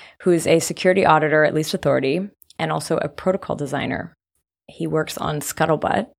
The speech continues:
which is a secure gossip protocol. So welcome to the show, Dominic.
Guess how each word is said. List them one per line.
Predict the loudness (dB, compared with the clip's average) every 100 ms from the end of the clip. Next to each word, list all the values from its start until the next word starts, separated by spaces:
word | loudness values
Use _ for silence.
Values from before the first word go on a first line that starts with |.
| -4
which | -2 0
is | 0 0
a |
secure | -2 -4 -4 -2 -2
gossip | 2 0 0 -8
protocol. | -6 -4 -2 -2 -4 -4 -8 -12
So | -2
welcome | -2 0 -4
to | -2
the | -2
show, | 0 0 -2 -8
Dominic. | -6 -2 -2 -4